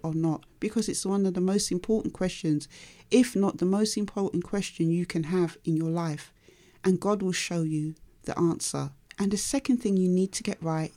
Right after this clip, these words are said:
is making sure that you are not on the course to regrets. You need to divert from the course of regrets. Up until now,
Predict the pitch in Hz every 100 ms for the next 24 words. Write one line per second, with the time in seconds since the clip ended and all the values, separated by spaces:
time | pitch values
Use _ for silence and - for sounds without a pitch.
0 | - 170 170 175 180 185 175 - 165 160
1 | 160 - - 185 190 - 175 190 - 190
2 | 175 - 170 160 - - - _ - -
3 | 165 160 156 160 139 - - - _ _
4 | _ _ 180 185 175 175 - 196 202 233
5 | 208 - 180 151 - - - - - 185
6 | 185 180 180 - 175 165 165 - - -
7 | 165 160 156 _ 156 156 156 156 139 -
8 | - - - _ - 214 240 226 240 233
9 | 226 220 233 254